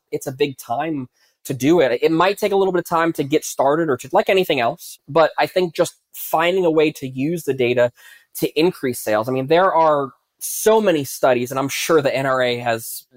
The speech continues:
dozens, if not even more, on, you know, customers that use their data and the percentage of increased sales and, you know, helping on that labor. It's a game changer, especially today. You know, there's so much competition and, and with the, you know, the pandemic and less people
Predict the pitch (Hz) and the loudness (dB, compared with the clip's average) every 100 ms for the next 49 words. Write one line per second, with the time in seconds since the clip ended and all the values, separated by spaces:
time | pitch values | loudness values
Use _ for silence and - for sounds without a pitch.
0 | 131 127 160 160 151 139 127 123 120 127 | -14 0 4 4 4 -2 -2 -4 -2 -2
1 | 123 123 117 117 135 127 117 120 113 123 | -2 -2 -2 2 2 2 2 2 0 -2
2 | 135 117 107 - _ - 156 - 156 156 | 0 0 -2 -8 _ -2 -2 0 -2 0
3 | 139 123 123 113 127 160 143 127 117 117 | 0 0 -2 -2 0 0 2 0 2 0
4 | 117 110 107 110 - _ _ _ 131 127 | 2 2 2 -2 -6 _ _ _ -4 -2
5 | 123 120 127 - - 147 147 147 127 120 | -2 -4 -6 -8 -6 -2 0 0 -2 -6
6 | 127 123 120 113 - - - 143 147 - | 0 2 2 0 -10 -16 -4 -4 -4 -6
7 | 131 - - 131 135 120 110 110 - - | -8 -6 0 2 4 4 2 -2 -8 -10
8 | 120 117 110 107 123 113 104 135 135 135 | -6 -4 -4 -4 -2 -2 -2 -2 0 -2
9 | 123 117 110 110 113 131 117 104 - _ | -2 -2 -2 -2 0 0 0 -2 -6 _
10 | _ _ - 131 127 127 156 175 120 104 | _ _ -4 -2 -2 0 0 -2 -4 -4
11 | 113 113 - 147 160 - 123 139 156 131 | -4 -2 -2 -2 -4 -8 0 2 2 0
12 | 127 123 117 - 143 151 - - - 117 | -2 -2 -2 -4 -4 -4 -4 -6 -6 -6
13 | 147 - 139 117 113 110 117 120 - 110 | -6 -4 -4 -4 -6 -8 -6 -6 -4 -6
14 | 101 123 123 110 113 120 120 151 156 - | -4 -4 -2 -2 -4 -4 0 0 0 -2
15 | 120 139 - 143 127 120 | -2 -2 -2 -4 0 -2